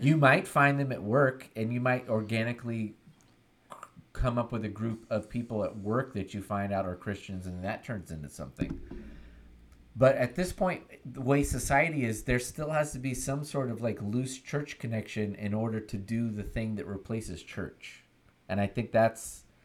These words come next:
that's still the problem. Um, and at this point, that's a, a extremely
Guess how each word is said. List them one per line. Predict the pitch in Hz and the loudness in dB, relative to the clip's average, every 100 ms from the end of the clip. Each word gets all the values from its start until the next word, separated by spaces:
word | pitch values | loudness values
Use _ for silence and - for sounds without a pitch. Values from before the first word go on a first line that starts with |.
| _ _ | _ _
that's | 123 127 - | 4 4 0
still | - 139 120 | -2 0 0
the | 98 | -4
problem. | - 98 98 92 85 85 - _ _ _ _ _ _ _ - | 0 2 2 0 -2 -6 -12 _ _ _ _ _ _ _ -4
Um, | 98 92 82 71 71 _ _ _ _ _ _ _ _ _ _ _ _ _ _ _ _ _ _ _ _ _ _ _ _ _ - | 2 2 2 -4 -10 _ _ _ _ _ _ _ _ _ _ _ _ _ _ _ _ _ _ _ _ _ _ _ _ _ 2
and | 110 107 104 | 4 4 4
at | 110 - | 2 2
this | 143 | 0
point, | - 123 98 | 2 0 4
that's | 120 - | 2 2
a, | 113 - | -4 -4
a | 113 107 | -4 -4
extremely | 120 - 135 135 127 110 | -8 -4 0 2 2 -2